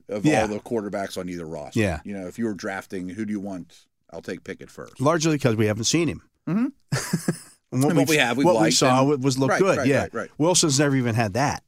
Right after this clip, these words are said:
Speaker 1: No, no, no. All he has was the pedigree coming into the league,
Speaker 2: Yeah.
Speaker 1: which Pickett had as well.
Speaker 2: So, th-, I mean, I think we the, the nod to the St-, is to the Steelers' offense.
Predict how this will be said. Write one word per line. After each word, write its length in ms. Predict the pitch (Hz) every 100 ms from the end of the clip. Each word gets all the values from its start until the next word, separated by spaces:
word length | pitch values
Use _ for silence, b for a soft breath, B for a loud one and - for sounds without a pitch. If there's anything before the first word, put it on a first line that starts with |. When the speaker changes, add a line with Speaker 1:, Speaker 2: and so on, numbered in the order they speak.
| -
Speaker 1:
No, 300 | 131 92 71
no, 140 | 90 85
no. 160 | 65 -
All 160 | 92 98
he 120 | 98
has 220 | 95 90
was 160 | 92 80
the 80 |
pedigree 440 | 92 113 98 90 85
coming 240 | 101 95
into 160 | 87 82
the 60 | 78
league, 320 | 80 69 -
Speaker 2:
Yeah. 220 | 113 92
Speaker 1:
which 260 | 131 127 -
Pickett 240 | - 87
had 160 | 82 85
as 100 | 90
well. 280 | 123 - _ _ b b b b b b b b b b _ _
Speaker 2:
So, 340 | - 147 147 156
th-, 140 | - - -
I 60 |
mean, 180 | 127 127
I 40 |
think 200 | 117 143
we 240 | 131 123 110 B B
the, 140 | - 117
the 200 | 135 113
nod 480 | 113 131 135 120 -
to 100 | 120
the 100 | 110
St-, 260 | - -
is 200 | 120 110 -
to 100 | 120
the 120 | 104
Steelers' 400 | - 139 113 101
offense. 580 | 104 127 101 95 107